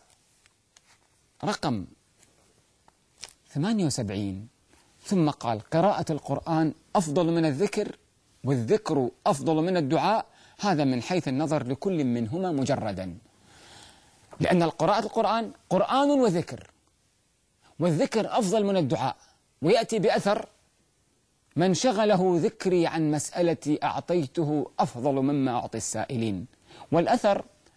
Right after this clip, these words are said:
ي-، يعني يستأنس به، وحسن ربما ل-، بشواهده، لكن أنت وأنت تذكر الله سبحانه وتعالى وتجله في قلبك ما تريد منه، فهو يعلم ما في القلوب. ومع ذلك إذا دعوته بآداب فأنت تقترب منه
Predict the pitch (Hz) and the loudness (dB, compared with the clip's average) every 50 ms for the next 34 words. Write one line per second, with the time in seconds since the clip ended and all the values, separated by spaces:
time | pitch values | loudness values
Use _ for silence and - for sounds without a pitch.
0 | _ _ - - 185 - - 160 - - 196 185 - - - - 147 160 - - | _ _ -2 -2 -2 0 0 -2 0 0 0 -2 -2 -4 -4 -2 -2 -2 0 0
1 | - 180 180 196 175 - - - 214 208 156 110 - - _ _ _ _ - - | 0 0 2 0 0 -2 0 0 0 0 0 -2 -4 -12 _ _ _ _ -20 -20
2 | _ _ _ _ _ _ _ _ _ - 143 156 - - - 220 202 - 190 180 | _ _ _ _ _ _ _ _ _ -2 0 0 0 0 -2 -4 -2 0 -2 -2
3 | 151 - _ - - 147 151 139 160 185 175 170 165 160 160 131 147 156 135 147 | -2 -6 _ -12 -6 -4 -2 0 2 2 2 4 4 2 2 0 -2 -2 0 0
4 | 165 156 160 165 151 185 233 175 165 147 123 104 - - - - _ - 143 139 | 2 2 2 2 2 2 2 0 0 -2 -2 -6 -8 -14 -20 -14 _ -6 -6 -6
5 | - - 143 - 175 139 - 139 131 139 135 - 202 - - - 170 156 151 147 | -4 -8 -6 -6 -8 -8 -6 -6 -6 -6 -6 -8 -10 -10 -8 -8 -6 -4 -4 -4
6 | 131 - - 147 147 143 131 - 135 113 131 131 127 113 135 117 147 139 127 131 | -6 -6 -10 -8 -8 -8 -6 -6 -4 -4 -2 -2 -2 -4 -2 0 0 0 0 0
7 | 123 131 - - - - - 160 147 - - 240 226 165 170 156 - 156 139 139 | -2 -4 -6 -14 -16 -6 -6 -6 -6 -2 0 0 2 2 2 0 0 -2 -4 -4
8 | 131 - 135 139 139 113 135 131 135 127 120 113 113 127 156 135 120 127 123 120 | -4 -2 -2 0 0 0 0 0 0 -2 -2 0 0 2 2 2 2 0 -2 -2
9 | 113 - 120 - - 120 113 107 101 - - - - - _ - 135 143 131 95 | -4 -6 -10 -8 -6 -6 -6 -6 -6 -10 -18 -20 -20 -18 _ 0 0 0 2 0
10 | 123 107 123 120 120 - - - 131 131 120 104 123 92 123 120 - 113 113 101 | 0 0 0 -2 -2 -6 -6 -4 -4 -4 -2 -2 -2 -2 -2 -2 -4 -6 -6 -6
11 | 107 - 123 117 107 110 107 107 - - _ _ _ _ _ _ _ _ _ _ | -6 -6 -6 -6 -6 -6 -6 -8 -10 -18 _ _ _ _ _ _ _ _ _ _
12 | - - - 147 117 127 - - - 117 - - - 123 110 107 104 113 110 95 | -6 -2 -2 -2 -2 -2 -6 -4 -8 -8 -8 -4 -4 -4 -2 -2 -2 -2 -2 -4
13 | 104 107 | -6 -8